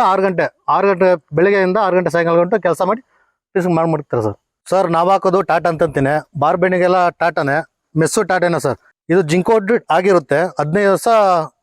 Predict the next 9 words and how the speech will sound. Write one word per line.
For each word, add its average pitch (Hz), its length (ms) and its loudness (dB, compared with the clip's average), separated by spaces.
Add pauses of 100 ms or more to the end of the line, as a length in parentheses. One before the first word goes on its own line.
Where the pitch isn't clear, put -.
(180)
ಕಂಪ್ನಿಯವರ 220 360 4 (200)
ಕೊಡ್ತಾರೆ 165 300 0
ಸರ್, 120 120 -4 (160)
ಟಾಟಾ 170 180 -2 (120)
ಕಂಪ್ನಿಯವರೇ. 139 340 -2 (400)
ಮೆಸ್ 190 220 0
ಅಂದ್ರೆ 226 240 2
ಸರ್, 208 180 2
ಈ - 20 -2